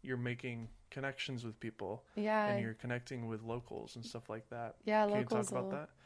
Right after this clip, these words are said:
Speaker 2: yeah, locals will kinda just tell us, like, there's this hike that I did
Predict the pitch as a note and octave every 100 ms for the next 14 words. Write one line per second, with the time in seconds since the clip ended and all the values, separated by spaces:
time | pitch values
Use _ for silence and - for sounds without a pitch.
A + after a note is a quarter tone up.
0 | - A3 A3 G#3 G3+ G#3+ A#3+ G#3+ G3+ G3
1 | G3+ G3 F#3+ - F#3+ G3 F#3 - G#3+ -
2 | - - - - - _ _ _ - G#3+
3 | G#3 G#3 - G#3+ G#3+ F#3+ F#3+ F#3+ G3 F#3+
4 | G3